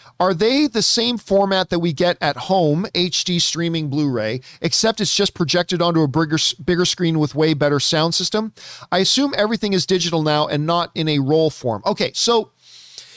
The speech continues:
here's the thing, Koa. Good question. No, what you see in a movie is not just a Blu-ray then projected onto a, onto a screen.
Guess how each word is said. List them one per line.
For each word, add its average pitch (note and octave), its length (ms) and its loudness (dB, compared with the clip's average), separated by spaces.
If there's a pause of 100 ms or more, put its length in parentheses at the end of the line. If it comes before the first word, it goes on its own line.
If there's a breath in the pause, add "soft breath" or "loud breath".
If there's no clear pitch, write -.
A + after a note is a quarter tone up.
(220 loud breath)
here's C#4+ 240 0
the G#3+ 60 -4
thing, G3+ 200 -2
Koa. C3+ 240 0
Good B3+ 240 -2
question. C3+ 540 -4 (240)
No, E3+ 280 -4
what E3+ 300 0
you E4+ 160 -2
see C#4 300 2
in B3 100 0
a G#3 60 2
movie F3 560 0
is D#3 160 -2
not F#3+ 180 0
just - 480 -2 (840)
a G3 80 0
Blu-ray G3+ 480 2
then F3+ 180 0
projected E3 480 -4
onto C#3+ 300 2
a, B2+ 120 -2
onto C#3 360 -4
a A#2+ 40 -4
screen. - 380 -8